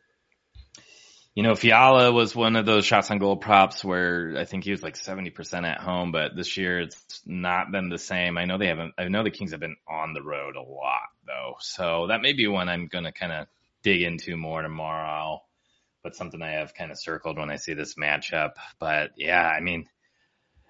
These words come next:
I know both teams are a little bit stingier on shots allowed, but I don't always think that matters if the t-, if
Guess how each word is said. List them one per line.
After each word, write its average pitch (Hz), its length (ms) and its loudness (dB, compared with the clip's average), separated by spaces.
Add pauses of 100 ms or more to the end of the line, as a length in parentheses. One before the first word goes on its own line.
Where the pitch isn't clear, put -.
(160)
I 107 100 8
know 113 140 8
both 113 280 4
teams 113 260 2
are 110 80 8
a 104 60 8
little 104 160 6
bit 95 160 0
stingier 95 680 -2
on 87 460 -2
shots 85 320 -4
allowed, 90 540 2
but 87 160 -2
I 90 120 0
don't 120 200 0
always 131 240 2
think 107 180 -8
that 90 140 0
matters 87 520 0
if 82 140 -8 (140)
the 85 80 -8
t-, - 260 -12
if 82 80 -8